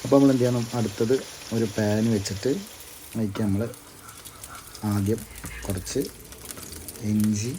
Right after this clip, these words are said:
വെളുത്തുള്ളിയും കൂടെ ചതച്ചത്, അത് നമുക്ക് just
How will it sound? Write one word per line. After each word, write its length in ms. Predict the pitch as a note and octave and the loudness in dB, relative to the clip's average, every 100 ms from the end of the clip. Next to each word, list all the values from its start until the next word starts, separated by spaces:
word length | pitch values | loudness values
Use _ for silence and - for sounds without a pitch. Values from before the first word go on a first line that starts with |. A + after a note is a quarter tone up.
| - - - - - - - - - - - A2 | -12 -18 -20 -20 -20 -18 -18 -16 -16 -14 -6 -4
വെളുത്തുള്ളിയും 440 | G2 G2+ G2+ G#2 | -4 -2 0 0
കൂടെ 120 | G#2+ G2+ | 0 0
ചതച്ചത്, 460 | G#2 F#2 - F#2+ - - - - - - - | -2 -2 -6 -6 -8 -14 -18 -18 -18 -16 -6
അത് 100 | A2 A#2 | -2 0
നമുക്ക് 280 | A2 G#2+ G#2 | 0 0 0
just 340 | G2+ - - | -2 -4 -2